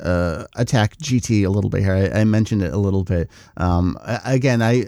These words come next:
I make these broad generalizations, and I am, I'm always critical of folks making broad generalizations, but I have actually read so many of these that I feel comfortable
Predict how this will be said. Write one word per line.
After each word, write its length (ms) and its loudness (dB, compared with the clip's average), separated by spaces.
I 120 -2
make 240 2
these 240 0
broad 340 2
generalizations, 880 2
and 80 4
I 100 4
am, 200 0
I'm 160 0
always 220 2
critical 360 2
of 140 2
folks 240 0
making 320 0
broad 220 2
generalizations, 800 0
but 100 0
I 80 2
have 160 2
actually 320 2
read 320 0
so 100 0
many 220 2
of 100 -2
these 260 -4
that 100 -2
I 80 2
feel 200 -2
comfortable 600 -2